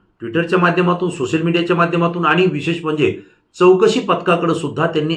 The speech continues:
अनेक पद्धतीनं अर्ज करून हे पुरावे सादर केलेत.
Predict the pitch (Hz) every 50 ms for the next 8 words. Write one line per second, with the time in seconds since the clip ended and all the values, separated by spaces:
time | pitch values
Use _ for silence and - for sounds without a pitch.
0 | 165 - 120 123 139 156 156 160 - 139 - 127 127 - 139 147 147 - - 120
1 | 127 139 135 170 175 170 170 135 107 90 - - - _ _ - 175 196 - -
2 | 170 175 180 190 208 202 - - 151 139 135 165 185 170 - 156 123 101 90